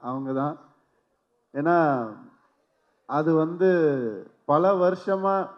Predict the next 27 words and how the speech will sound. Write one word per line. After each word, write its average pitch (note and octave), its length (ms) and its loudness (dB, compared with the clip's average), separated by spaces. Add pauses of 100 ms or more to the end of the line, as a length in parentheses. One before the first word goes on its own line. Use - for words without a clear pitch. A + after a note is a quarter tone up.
(300)
நம்ம C#3+ 320 -10
பார்த்துட்டு E3 320 -2
இருக்கோம் C#3+ 480 -4
அவங்கள. D#3+ 240 -4 (480)
ஒரு A3 340 2
பர்சன்ட் G#3+ 580 -4
கூட G3+ 440 -4 (140)
அழுக்காத F#3+ 680 0
ஒரு E3 180 0
முகம் D#3 420 -6
அவங்களுடைய C3+ 600 -6
முகம். C#3+ 440 -8 (100)
எப்பவுமே E3 480 -2
அந்த C#3+ 200 -4
புன்னகை, D3 520 -4
அந்த C3 240 -4
அழகு C3 520 -4
எப்பவுமே D3 420 -4
இருக்கும் C#3+ 340 -6
அவங்களுக்கு. B2 560 -8 (680)
ஆஹ், C#3 540 -4
நான் C#3 200 0
வந்து D#3+ 200 -2
என் D3+ 100 -2
ஃப்ரெண்ட்ஸுக்கெல்லாம் E3 580 -2
கூப்பிட்டு C#3+ 240 -6
சொன்னேன், C#3 440 -4